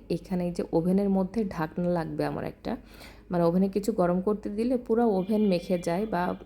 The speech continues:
মানে ফুটতে থাকে ঝোল টোল, তো এই ঢাকনাটা দিয়ে রাখলে আর হচ্ছে পুরো ওভেন মাখে না। তো এটা নিয়ে নিলাম। আর এই র্যাকটা হচ্ছে কিচেন র‍্যাক, উম, এটাও বেশ কাজের জিনিস, মানে ওয়ালে হ্যাং করা যায়।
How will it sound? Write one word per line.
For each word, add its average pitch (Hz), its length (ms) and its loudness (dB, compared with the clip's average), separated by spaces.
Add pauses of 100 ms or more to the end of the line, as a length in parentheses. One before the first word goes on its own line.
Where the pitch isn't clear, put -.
(420)
মানে 180 240 -2
ফুটতে 247 380 0
থাকে 170 360 -2
ঝোল 165 240 2
টোল, 202 220 -2 (380)
তো - 80 -4
এই 185 80 2
ঢাকনাটা 180 520 -2
দিয়ে 180 300 2
রাখলে 240 360 0
আর 175 280 0
হচ্ছে 165 380 -2
পুরো 175 280 0
ওভেন 165 320 2
মাখে 156 320 -8
না। - 160 -8 (600)
তো 214 60 0
এটা 214 160 2
নিয়ে 208 180 4
নিলাম। 196 400 0
আর 180 180 -2
এই 180 180 2
র্যাকটা 175 340 -4
হচ্ছে 175 240 -2
কিচেন 160 420 -4
র‍্যাক, 160 220 -2 (400)
উম, 170 540 -6
এটাও 185 300 0
বেশ 185 240 -2
কাজের 160 380 0
জিনিস, 175 440 -4 (540)
মানে 156 240 0
ওয়ালে 165 340 2
হ্যাং 165 240 -2
করা 156 260 0
যায়। 180 260 -4